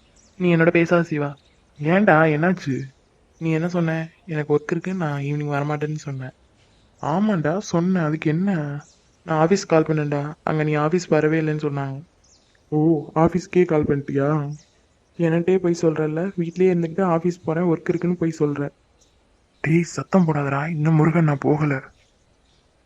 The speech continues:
முருகன் நான் போயிட்டாங்க, என்னன்னு சொல்லு.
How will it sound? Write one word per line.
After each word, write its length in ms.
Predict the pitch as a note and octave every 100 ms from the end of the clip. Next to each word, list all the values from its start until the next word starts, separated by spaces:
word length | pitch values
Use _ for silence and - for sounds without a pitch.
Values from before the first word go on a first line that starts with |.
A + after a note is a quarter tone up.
| _ _ _ _ _ -
முருகன் 300 | G3 F#3+ F#3+
நான் 140 | F3
போயிட்டாங்க, 320 | D#3+ D#3 D3+ C#3+ _
என்னன்னு 280 | D#3+ E3 E3+
சொல்லு. 340 | E3 D#3 D3+